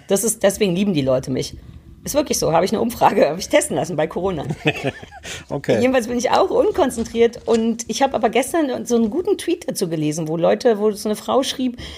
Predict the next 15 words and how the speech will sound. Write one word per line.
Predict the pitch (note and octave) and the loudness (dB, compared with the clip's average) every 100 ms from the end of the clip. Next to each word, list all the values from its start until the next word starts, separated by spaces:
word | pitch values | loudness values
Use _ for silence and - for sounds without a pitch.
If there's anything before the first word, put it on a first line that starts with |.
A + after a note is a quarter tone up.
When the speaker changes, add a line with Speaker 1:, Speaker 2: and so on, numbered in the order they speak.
| - - | -14 -2
Speaker 1:
„Ja, | G3+ A3+ C#4 C#4+ - | 0 4 4 4 0
ihr, | A#3 G#3+ G3+ - F3+ E3+ - E2+ | -8 -6 -6 -8 -14 -16 -12 -4
stresst | G#3+ - C4 - - | -4 -2 -4 -4 0
euch | A#3+ A#3 | 0 2
nicht, | A#3+ A#3 | -2 0
wenn's | A3+ A3+ | 0 0
im | A3+ | 0
Homeoffice | G3+ C4+ - - G#3+ | 2 2 2 -2 -2
nicht | A3 - | -2 -2
funktioniert. | A3 A3 G#3+ A#3+ B3 G#3+ | -4 -2 2 2 2 -2
Es | G#3 | -2
ist | A#3+ - | -2 -2
gerade | - F3 F#3 A3 | 2 4 4 4
eine | G3+ A3+ | 2 0
Pandemie. | - - A3+ G#3+ G3+ F3+ | -2 0 0 -2 0 0